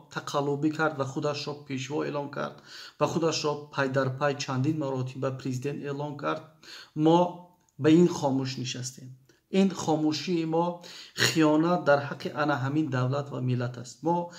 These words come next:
ҳамамон бояд бигӯем, ки агар ки мо имрӯз барои қонунмандӣ, барои як, а,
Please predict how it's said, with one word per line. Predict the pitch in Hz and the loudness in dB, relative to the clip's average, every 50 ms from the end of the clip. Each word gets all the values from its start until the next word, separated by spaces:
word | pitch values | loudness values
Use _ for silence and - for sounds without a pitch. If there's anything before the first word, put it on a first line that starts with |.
| - - - _ | -18 -20 -16 _
ҳамамон | - 190 196 180 175 165 160 165 160 143 | 4 4 6 6 6 4 2 0 2 4
бояд | 151 156 160 160 160 147 | 4 6 6 4 2 0
бигӯем, | 151 156 156 160 160 160 160 | -2 -2 0 2 2 2 0
ки | 160 - 175 175 160 - - - _ | -2 -2 -4 -4 -4 -6 -14 -8 _
агар | - 147 147 185 196 196 | 0 4 8 8 6 6
ки | - - 156 | 4 -2 -2
мо | 156 151 143 | -2 0 -2
имрӯз | 143 135 135 135 147 147 143 127 135 - - - - - - - - - - - - - - - _ _ _ _ 127 | -2 -4 -4 -2 -2 -2 -2 -4 -6 -12 -14 -20 -20 -18 -16 -16 -16 -18 -20 -20 -20 -20 -20 -20 _ _ _ _ 4
барои | 127 147 156 170 180 180 180 180 | 6 8 10 10 10 8 8 2
қонунмандӣ, | - - 165 156 156 151 151 147 147 143 143 143 151 165 147 | 0 4 6 8 8 8 6 4 2 2 0 2 2 2 2
барои | 131 131 135 139 147 151 | 2 2 2 2 4 2
як, | 151 151 - - - - _ _ _ _ _ _ _ _ - | 2 0 -4 -12 -20 -20 _ _ _ _ _ _ _ _ -6
а, | 135 | -2